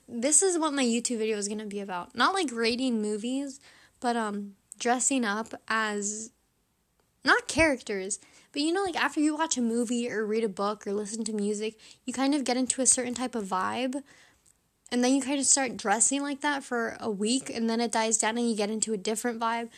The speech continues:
Like, when I watch different movies, I get different vibes. I wanna dress certain ways based on the movies, and that was, I hit myself <laughs> in the face,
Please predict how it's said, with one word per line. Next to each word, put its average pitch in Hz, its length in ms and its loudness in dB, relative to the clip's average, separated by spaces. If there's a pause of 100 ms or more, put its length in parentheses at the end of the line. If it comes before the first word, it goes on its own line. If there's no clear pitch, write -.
(240)
Like, 277 180 -4
when 262 140 2
I 311 80 2
watch 311 320 2
different 294 320 2
movies, 220 400 -2
I 247 140 -4
get 226 260 -2
different 240 360 0
vibes. 208 320 -2
I 233 40 0
wanna 226 240 0
dress 208 260 4
certain 240 500 2
ways 208 380 0
based 202 480 2
on 220 140 0
the 208 60 0
movies, 226 640 2 (520)
and 240 100 0
that 233 120 4
was, 240 260 0 (340)
I 220 100 0
hit 208 260 -4
myself 262 440 4
<laughs> - 0 -
in 226 140 2
the 202 60 0
face, - 640 0